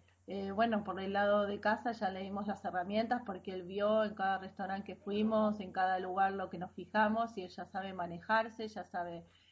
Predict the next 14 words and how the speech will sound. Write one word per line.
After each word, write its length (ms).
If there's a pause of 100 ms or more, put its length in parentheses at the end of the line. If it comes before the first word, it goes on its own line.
(100)
eh, 260 (120)
pedir 320
que 100
se 140
lo 80
vuelvan 320
a 60
hacer 280
o, 160
o 200
hacer 240
las 160
preguntas 520
adecuadas, 560